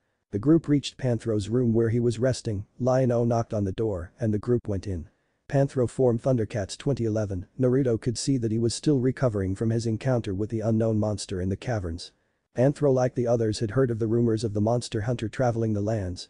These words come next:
he has heard all sorts of talk about strange creatures appearing in different countries or figures in strange cloaks causing trouble. "So,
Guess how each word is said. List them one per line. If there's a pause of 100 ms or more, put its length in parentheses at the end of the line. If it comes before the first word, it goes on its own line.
he
has
heard
all
sorts
of
talk
about
strange
creatures
appearing
in
different
countries
or
figures
in
strange
cloaks
causing
trouble. (420)
"So,